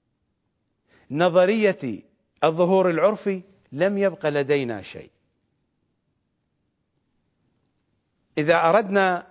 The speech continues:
أن نستعمل المعاني المتقدمة إنها تتعارض مع الواقع، لا تنسجم لا مع التاريخ،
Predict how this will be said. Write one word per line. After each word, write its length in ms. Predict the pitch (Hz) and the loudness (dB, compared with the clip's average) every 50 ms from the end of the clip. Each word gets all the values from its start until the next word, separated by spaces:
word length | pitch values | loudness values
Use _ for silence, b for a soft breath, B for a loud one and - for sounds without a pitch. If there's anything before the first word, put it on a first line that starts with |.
| _ _ _ _ - - | _ _ _ _ -6 -4
أن 220 | 147 170 165 165 | -2 -2 -2 -2
نستعمل 720 | 156 151 - - 220 220 196 175 175 170 160 147 139 117 101 - _ _ _ _ - 143 | -4 -4 -4 0 0 0 0 0 -2 0 0 0 0 -2 -2 -8 _ _ _ _ 0 0
المعاني 800 | 160 170 160 160 165 160 156 190 220 240 240 233 233 220 196 208 | 0 0 2 0 0 2 2 2 2 2 0 -2 -2 0 -2 -2
المتقدمة 880 | 202 196 185 185 - 185 - - 180 170 147 143 165 160 156 151 - - - | -2 -2 -4 -2 -4 -4 -2 -2 -2 -2 -2 -6 -6 -6 -6 -8 -8 -6 -6
إنها 640 | 180 190 196 180 175 180 175 175 170 170 170 170 b b b b b b | -4 -2 -2 -2 0 0 0 0 0 -2 -4 -6 b b b b b b
تتعارض 640 | - 170 170 - 202 190 226 277 285 277 240 185 160 | -6 -4 0 0 0 2 2 2 2 2 0 0 -2
مع 260 | 147 139 135 123 123 | -4 -4 -4 -4 -4
الواقع، 500 | 120 120 135 165 170 156 - - 82 - _ _ _ _ _ _ _ _ _ _ _ _ _ _ _ _ _ _ _ _ _ | -4 -2 -2 -2 -2 -4 -8 -20 -20 -20 _ _ _ _ _ _ _ _ _ _ _ _ _ _ _ _ _ _ _ _ _
لا 160 | - 131 196 233 | -2 -2 -2 0
تنسجم 800 | 233 226 190 151 - - 170 170 131 135 135 117 104 95 87 - _ b b b b b | 0 -4 -4 -4 -4 -6 -6 -6 -6 -6 -8 -8 -10 -14 -18 -20 _ b b b b b
لا 200 | 113 147 190 208 | -4 -2 -2 0
مع 220 | 190 175 151 143 | 0 -2 -2 -2
التاريخ، 800 | 139 - - 127 113 110 120 151 190 202 202 202 190 - - - | -4 -6 -6 -6 -6 -4 -4 -6 -6 -6 -6 -6 -8 -8 -12 -20